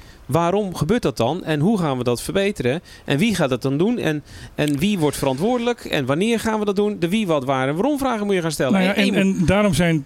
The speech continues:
Speaker 2: eh, projecten zoals, eh, t-, eh, Top Bonaire, eh, de trainings, eh, op, eh, eh, eh,
Speaker 1: Ja, breng kwaliteit binnen die het kan. Ik,
Speaker 2: Ja.
Speaker 1: ik, we-, bedoel, ik, eh, eh, een voorbeeld. Wij zijn, wij zijn in, eh,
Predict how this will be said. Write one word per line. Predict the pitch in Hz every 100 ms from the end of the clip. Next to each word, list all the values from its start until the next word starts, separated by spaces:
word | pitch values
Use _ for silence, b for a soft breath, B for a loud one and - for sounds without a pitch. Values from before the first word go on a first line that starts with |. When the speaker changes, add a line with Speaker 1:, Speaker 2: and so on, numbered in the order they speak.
| 175
Speaker 2:
eh, | 156 143
projecten | - 147 160 131
zoals, | 127 123 -
eh, | 131
t-, | 120 170
eh, | 139
Top | - 127
Bonaire, | 120 131 147 123
eh, | 113 - - -
de | 127 120 120 131
trainings, | 143 139 143
eh, | 135 131
op, | 143 139
eh, | 147 131
eh, | 131 117 180 190 139
eh, | 151 165 170 180 -
Speaker 1:
Ja, | 185 160
breng | 180 180
kwaliteit | 185 165 170 156
binnen | 139 156 139
die | 139
het | 127
kan. | - 139 101 107 -
Ik, | -
Speaker 2:
Ja. | 214 -
Speaker 1:
ik, | - -
we-, | 175 175
bedoel, | 180 196 -
ik, | 196 -
eh, | - -
eh, | - 214 220
een | 214
voorbeeld. | 165 147 104 101 98 -
Wij | 151 185
zijn, | 202 190 196
wij | 175 190
zijn | 185 185 180
in, | 170 170
eh, | - 156